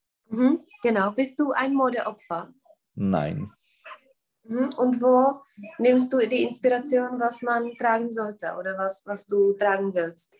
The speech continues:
Speaker 2: Mm, im Geschäft oder im Internet.
Speaker 1: Mhm. Wieso? Das ist eine Frage, äh, zum Beispiel, äh, ein Jahr gefällt dir was und wenn du, äh, das zum Beispiel nach zehn Jahren siehst auf den Fotos, du sagst dir, "Wow,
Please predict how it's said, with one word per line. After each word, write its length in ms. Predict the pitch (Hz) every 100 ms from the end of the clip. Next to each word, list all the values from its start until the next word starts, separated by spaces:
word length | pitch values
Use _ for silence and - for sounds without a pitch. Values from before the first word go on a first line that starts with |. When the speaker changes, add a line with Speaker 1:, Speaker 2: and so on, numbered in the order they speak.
| -
Speaker 2:
Mm, 460 | 110 107 104 104 - _ _ _ _ _ _ -
im 220 | 107 104
Geschäft 600 | 110 - 82 85 98 -
oder 460 | - 95 98 92 -
im 240 | 98 95 90
Internet. 800 | - 87 95 104 113 110 117 - _ _ _ _ _ _ _ _ 226
Speaker 1:
Mhm. 440 | 226 226 254 - - _ - _ _ -
Wieso? 600 | 269 302 277 196 175 208 - _ -
Das 200 | 240 -
ist 200 | 240 -
eine 220 | 226 226
Frage, 460 | 226 220 220 226 220
äh, 320 | - 214 214 220 _ _ _ _ _ _ _ -
zum 160 | 240
Beispiel, 360 | 240 254 254 240 -
äh, 380 | 214 202 196 190 190 _ -
ein 200 | 240 247
Jahr 340 | 226 170 220
gefällt 440 | 233 233 247 233 233
dir 120 | 240
was 480 | 190 170 285 - -
und 200 | - 226 220
wenn 220 | 226 220
du, 560 | 233 226 226 226 214 -
äh, 120 | 214
das 300 | 214 214 214
zum 160 | - 226
Beispiel 360 | 214 214 - 226
nach 160 | 226 -
zehn 200 | 233 226
Jahren 360 | 220 220 220 220
siehst 460 | 196 185 254 -
auf 160 | 214 202
den 160 | 214 226
Fotos, 540 | 208 208 190 196 -
du 100 | 220
sagst 400 | 208 220 208 -
dir, 220 | 214 202
"Wow, 320 | 202 196 190